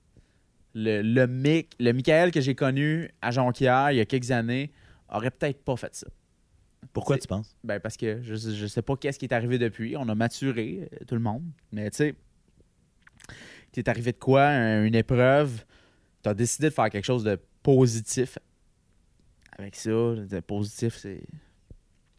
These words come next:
Speaker 1: faut le dire vite, là. Je veux dire, c-, ça reste un vécu, euh, difficile, mais ça, pour vrai, j'étais, j'étais vraiment fier de toi. Puis c-, ça prouve qu'on a cheminé un peu, dans le sens où,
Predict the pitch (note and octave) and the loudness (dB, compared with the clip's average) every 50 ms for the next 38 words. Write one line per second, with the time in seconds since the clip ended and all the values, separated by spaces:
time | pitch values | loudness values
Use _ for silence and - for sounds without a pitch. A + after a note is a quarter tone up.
0 | - - _ _ _ _ _ - - A2+ A2 A2+ G#2 G#2+ G#2 A2 B2 C#3 - - | -20 -20 _ _ _ _ _ -8 -8 -8 -4 -4 -4 -2 -2 -2 -4 -4 -6 -8
1 | D#3 E3 C#3+ - A#2 A2 A2 A2 G#2+ - - - - - - - - - - - | -6 -6 -6 -6 -4 -2 -2 0 0 -2 -4 -8 -12 -16 -16 -18 -18 -18 -16 -16
2 | - - - E2 E2 F#2 A2 G#2 - - - A#2 A2 G#2 G2+ G2+ G#2 G#2 G2+ A2+ | -14 -10 -8 -8 -4 -2 -4 -4 -4 -2 -2 0 0 0 -2 -2 -2 -2 0 2
3 | A2+ G#2+ - - A2+ A2 G#2+ A2 G#2 G2+ - A2 - - - C3 C3 D3+ E2 - | 0 0 0 -4 -4 -2 0 0 -2 -2 -4 -10 -10 -4 -2 -2 -2 -2 -2 -4
4 | G#2+ G2 F#2 _ _ _ - - - - - _ _ _ _ _ _ _ - - | -4 -6 -6 _ _ _ -20 -20 -20 -20 -20 _ _ _ _ _ _ _ -20 -20
5 | - _ - - - _ - - - - - D#3 D3+ - - C#3 A#2+ A2+ C3 C3 | -20 _ -20 -20 -20 _ -16 -12 -6 0 2 2 2 2 2 -2 0 2 2 0
6 | B2 - - E2 E2 - - A#2 G#2+ G#2+ A2+ A2+ A2 G#2+ - A#2 G2+ G2 G2 G2 | 0 0 -4 -6 -4 -4 -4 -2 0 0 0 0 0 -2 0 -2 -2 -2 -2 -4
7 | A2+ G#2+ A2 G#2+ A2+ G#2 G2+ G2+ - - _ _ _ _ _ _ _ _ - - | -4 -4 -4 -4 -4 -6 -6 -6 -8 -12 _ _ _ _ _ _ _ _ -16 -14
8 | - A#2 - B2 G#2+ G2+ _ - B2 A2+ B2+ C3+ C3+ B2+ A#2 - - G#2+ G2+ G#2 | -10 -6 -2 -2 -2 -2 _ -6 -2 0 2 2 2 2 0 -2 -2 -2 -2 -4
9 | G#2 - G#2+ G2+ G2+ G2 G2+ G2+ G2 G2 G2 - G2+ G#2 G#2 G2+ G2+ G2+ G#2 - | -6 -6 -8 -8 -8 -8 -8 -10 -10 -10 -10 -8 -8 -8 -8 -8 -10 -12 -10 -10
10 | G#2 G#2 G2+ - - G#2 G2+ F#2+ | -12 -12 -12 -12 -12 -14 -14 -14